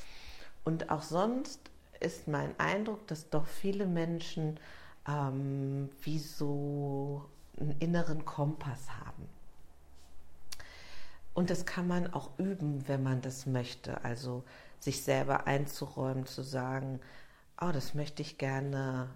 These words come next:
verstärken." Ich kann da auch noch mal eine andere Episode zu machen, da möchte ich jetzt gar nicht so intensiv drauf eingehen. Das, wo, wo, wo ich Lust habe, drüber zu reden, ist dieses, wie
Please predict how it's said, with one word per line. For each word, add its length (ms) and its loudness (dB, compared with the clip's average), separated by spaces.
verstärken." 1000 -4
Ich 120 -10
kann 220 -2
da 140 0
auch 120 -6
noch 160 -4
mal 80 0
eine 180 0
andere 480 0
Episode 540 -2
zu 220 -4
machen, 260 -2
da 80 0
möchte 280 -4
ich 40 -16
jetzt 200 -6
gar 180 0
nicht 160 -4
so 80 -8
intensiv 800 -4
drauf 340 -4
eingehen. 760 -2
Das, 320 0
wo, 80 -4
wo, 300 -4
wo 180 2
ich 420 0
Lust 420 0
habe, 260 -2
drüber 380 -2
zu 200 -8
reden, 440 0
ist 340 -6
dieses, 600 -2
wie 600 6